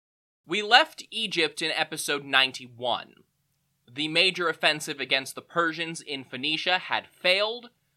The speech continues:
when Pharaoh Jedhor died and the Nile was plunged into a brief but chaotic civil war, forcing much of their invasion force to withdraw. Noktorheb was the victor in the Egyptian power struggle,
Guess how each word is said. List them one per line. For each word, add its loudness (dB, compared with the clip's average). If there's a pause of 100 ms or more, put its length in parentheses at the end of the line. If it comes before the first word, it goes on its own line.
(100)
when 0
Pharaoh 2
Jedhor 0
died 4
and -6
the -8
Nile 4
was -6
plunged -2
into -12
a -4
brief -4
but -2
chaotic 2
civil -10
war, -4 (500)
forcing -2
much 2
of -14
their 0
invasion -2
force -4
to -8
withdraw. -2 (1160)
Noktorheb 2
was 0
the -8
victor -2
in -10
the -8
Egyptian -8
power 4
struggle, -6